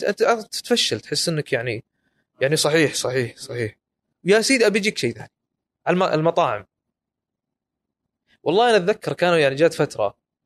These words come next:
وخفت صراحة كثير. إذا ما تكلمت إنجليزي في المطعم، يعطيك وضعية اللي: "ليش جاي أنت؟"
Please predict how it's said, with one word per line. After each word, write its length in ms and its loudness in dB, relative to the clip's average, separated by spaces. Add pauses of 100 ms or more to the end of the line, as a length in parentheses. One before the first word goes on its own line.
(220)
وخفت 440 -4
صراحة 280 -2
كثير. 300 -16 (300)
إذا 100 4
ما 120 4
تكلمت 440 0
إنجليزي 600 -2 (920)
في 60 -12
المطعم، 480 -2 (760)
يعطيك 360 0
وضعية 360 2
اللي: 120 4
"ليش 180 2
جاي 280 2
أنت؟" 160 -8